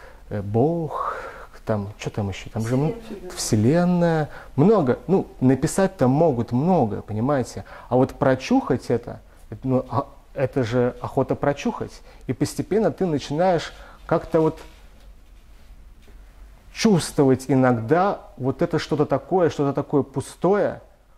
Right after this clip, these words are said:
Speaker 1: которое за всем этим наблюдает. То есть какое-то есть осознавание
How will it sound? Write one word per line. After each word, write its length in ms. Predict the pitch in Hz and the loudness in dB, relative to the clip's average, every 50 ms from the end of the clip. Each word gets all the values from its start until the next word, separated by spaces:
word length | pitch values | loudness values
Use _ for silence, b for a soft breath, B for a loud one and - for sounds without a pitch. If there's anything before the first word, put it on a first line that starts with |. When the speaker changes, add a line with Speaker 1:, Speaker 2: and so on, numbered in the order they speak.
| _ _ | _ _
Speaker 1:
которое 640 | - 127 120 - 151 151 156 156 151 143 143 139 - - - - | -6 -6 -4 0 2 2 4 4 2 2 0 -2 -4 -8 -16 -14
за 180 | 117 107 135 127 | -6 -4 -4 -4
всем 300 | - - - 156 143 143 | -4 -4 -4 -4 -2 -4
этим 260 | 135 - - 131 131 | -4 -4 -4 -4 -4
наблюдает. 480 | 139 131 120 147 139 127 143 123 110 - | -4 -2 -4 -2 0 0 0 0 0 -2
То 60 | 143 | -6
есть 120 | 143 - | -6 -6
какое-то 340 | - - - 180 170 175 170 | -8 -6 -4 -4 -2 0 -2
есть 200 | 170 165 - - | -2 -2 -2 -6
осознавание 880 | 151 - - 156 123 160 165 175 175 190 196 160 143 127 117 113 107 | -8 -4 -4 -4 -2 0 -2 0 0 0 0 0 0 -2 -2 -4 -6